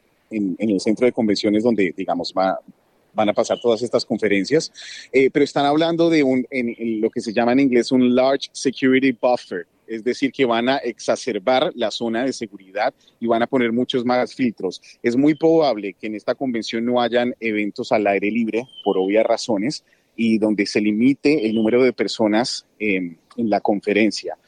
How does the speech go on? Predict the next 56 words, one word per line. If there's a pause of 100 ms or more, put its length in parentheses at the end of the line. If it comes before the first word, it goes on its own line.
(540)
Entonces,
pues
ya
estamos
viendo
reacciones
por
parte
de
la
campaña.
En
algún
momento
pensó (100)
que
se
iba
a
cancelar, (180)
eh,
la
conferencia. (280)
Sin
embargo,
esto
es
un
evento,
pues,
que
tiene
una
preparación
de
más
o
menos (300)
un
año
y
medio
de, (140)
de, (220)
de,
de
tiempo. (560)
Pero,
entonces,
a
pesar
de
que
la
conferencia
sigue,